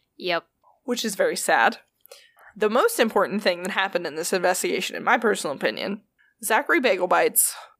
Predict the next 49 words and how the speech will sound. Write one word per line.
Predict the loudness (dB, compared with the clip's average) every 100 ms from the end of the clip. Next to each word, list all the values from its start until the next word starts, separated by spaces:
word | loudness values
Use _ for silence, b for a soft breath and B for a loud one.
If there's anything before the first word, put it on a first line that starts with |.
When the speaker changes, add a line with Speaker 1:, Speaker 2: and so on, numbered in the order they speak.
| _ -2
Speaker 2:
goes | 0 0 0
downstairs | 2 2 0 0 0 -2
into | -4 -4
the | -2
basement, | 0 -2 -6 -8 -8 _ b b b
right? | 2 2 2
Ever-, | 0 0 0
the, | -2
all | 2 0
three | 2 2
of | 2
them | 2
are, | 0 -2
'cause | -2 0
this | 0 -2
is | -4
Zach, | 0 0 0
Nick, | -4 -2
and | -2
Aaron. | -2 0 -2 0
They | 2
all | 2
go | 2 2
into | 2
the | 2
basement, | 2 2 2 0 0 _ B B B
and | 0 2
they're | 4 4 2 -2 _ _ _ -6
provoking, | 0 2 2 4 2 2 0
as | 0 2
they | 0
do, | 2 2 2 0 b b
right? | -2 0 -2 -10 -10 0
Very | 0
first | 2 0 2
episode. | -2 0 0 0 -4 _ _ _ -6
Zach | 2 2 4
all | 4 4
of | 4
a |
sudden | 2 4 2 2 -4 -4
is, | -2 0 2
like, | 2 2 0
like, | -2 0
they're | 0
right | 2 2 2
near | 2 2
the | 2
well, | 0 0 2 4 2 0